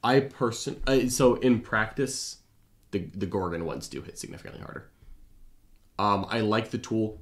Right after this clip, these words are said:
toolkit of, uh, Behemoth. That's what I, I play when I play the Tyranids, is I'm playing Behemoth right now. Um, but I, I kinda wanna keep it Gorgon, just because that's what it started at, and that is kind of the identity of this list.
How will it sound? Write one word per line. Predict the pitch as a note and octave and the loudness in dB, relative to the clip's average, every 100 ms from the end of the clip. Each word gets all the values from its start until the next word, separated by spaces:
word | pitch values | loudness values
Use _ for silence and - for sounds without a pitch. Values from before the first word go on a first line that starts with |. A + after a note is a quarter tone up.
| - - | -18 -8
toolkit | - A2 A#2+ A2 - | -2 -2 0 -2 -4
of, | D#2+ F2+ E2 | -4 -2 -2
uh, | F2+ F#2 | 0 -2
Behemoth. | F2+ A2+ D3 C3 | -2 -4 -4 -4
That's | E2+ | -4
what | G2 | -2
I, | F2 - - | -2 -4 -6
I | F2+ F2+ | -8 -6
play | - F2 | -4 -2
when | F2+ | -2
I | |
play | F2 F#2 | -4 -6
the | F2+ | -4
Tyranids, | G2 F#2+ | -2 -2
is | F2 | -2
I'm | E2 E2+ | -4 -6
playing | F2 E2 | -6 -6
Behemoth | D#2+ F2+ A2+ | -6 -6 -6
right | A2 | -4
now. | D3 D#3 - - - - - | -4 -6 -14 -20 -20 -14 -2
Um, | G2 G2 F#2+ F#2+ - - - G#2+ - | 0 0 0 -4 -10 -20 -16 -14 2
but | C#3 B2 A2+ - | 6 8 6 2
I, | A#2 - | -2 0
I | A#2 | -2
kinda | C#3 E3 | 2 2
wanna | C#3+ A2+ | 4 2
keep | G#2+ A#2 E2 | 0 -4 -6
it | C#2+ | -4
Gorgon, | F#2 G2+ B2 B2+ - - - - - - - | -2 0 -2 -6 -20 -20 -20 -20 -20 -20 -6
just | - G#2+ - | -2 0 0
because | A2 - G2+ G2 F2+ | -2 0 2 2 2
that's | G2 F#2+ | 0 0
what | G2 | -2
it | F#2 | -2
started | G2 F#2+ G2+ | -2 0 0
at, | G2 F2 | 0 -2
and | F2 | -4
that | F2+ F2 | -4 -4
is | F2 - | -4 -6
kind | - F2 | -6 -6
of | F2 | -4
the | F2 | -6
identity | E2+ E2 F2 G2 | -4 -6 -4 -4
of | |
this | A2 A2 | -4 -4
list. | A#2+ - | -6 -6